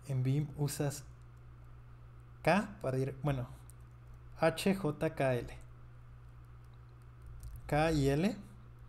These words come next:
perdón, H y L para ir hacia la izquierda o hacia la derecha. Y K y J para ir hacia arriba o hacia abajo.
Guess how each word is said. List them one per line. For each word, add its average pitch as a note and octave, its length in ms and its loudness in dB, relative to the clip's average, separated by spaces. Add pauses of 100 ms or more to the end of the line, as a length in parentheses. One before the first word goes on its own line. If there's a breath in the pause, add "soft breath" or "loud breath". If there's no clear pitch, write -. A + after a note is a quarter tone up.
(400)
perdón, C3+ 420 2 (320)
H E3 320 6
y C#3 140 4
L E3 220 4 (120)
para A#2+ 300 0
ir C3 160 2
hacia A#2 460 0 (200)
la C3+ 60 -4
izquierda C3 380 0
o B2 40 2
hacia A#2+ 160 -2
la A#2 80 2
derecha. C#3 360 2 (2250 loud breath)
Y C#3+ 100 4
K C#3+ 240 4
y D3+ 60 4
J E3 460 0
para A#2+ 260 2
ir B2+ 160 2
hacia B2+ 180 0
arriba A#2+ 220 0
o A#2 60 0
hacia D3 160 2
abajo. F#3 180 2